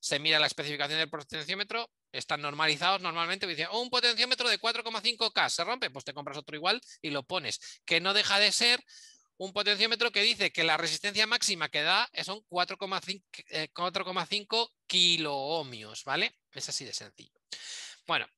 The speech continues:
y lo único que tenéis que saber del potenciómetro es que normalmente es un aparatito que tiene tres patitas. Tiene la patita variable y, la pa-, y, y las dos patitas que son el extremo de la resistencia, ¿vale? Una pregunta que os hago. ¿El potenciómetro tiene polaridad?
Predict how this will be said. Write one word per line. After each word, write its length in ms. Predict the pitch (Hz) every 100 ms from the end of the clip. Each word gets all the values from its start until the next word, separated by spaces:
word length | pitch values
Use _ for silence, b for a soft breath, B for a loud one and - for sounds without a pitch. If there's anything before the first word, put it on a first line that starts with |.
| -
y 100 | 226
lo 120 | 247
único 160 | 254 277
que 40 |
tenéis 220 | 262 262
que 80 | 254
saber 180 | 240 247
del 140 | 233
potenciómetro 680 | 233 233 247 269 269 277 294
es 140 | 262 -
que 80 |
normalmente 300 | 208 202 226
es 80 | 214
un 60 | 220
aparatito 360 | 220 220 254
que 60 | 247
tiene 160 | 247 247
tres 240 | 240 233
patitas. 640 | - 156 139 - 95 - -
Tiene 240 | 165 170 -
la 160 | 147
patita 420 | 147 147 220 196 139
variable 680 | 135 147 190 220 233 285 - B B
y, 100 | 156
la 120 | 151
pa-, 140 | 143 -
y, 320 | 151 147 -
y 40 | 147
las 160 | 143
dos 120 | 175
patitas 380 | - 185 208 226
que 100 | -
son 180 | 175 208
el 160 | - 156
extremo 560 | 147 - 180 190 220 208
de 140 | 147
la 100 | 135
resistencia, 720 | 123 120 123 - - - - - -
¿vale? 260 | 175 269 - - B B B
Una 200 | 233 277
pregunta 380 | 269 277 302 294
que 140 | 226
os 100 | 190
hago. 340 | 180 120 104 - -
¿El 120 | 185
potenciómetro 640 | 214 214 190 240 294 311
tiene 220 | 285 262
polaridad? 640 | - 214 180 165 160 175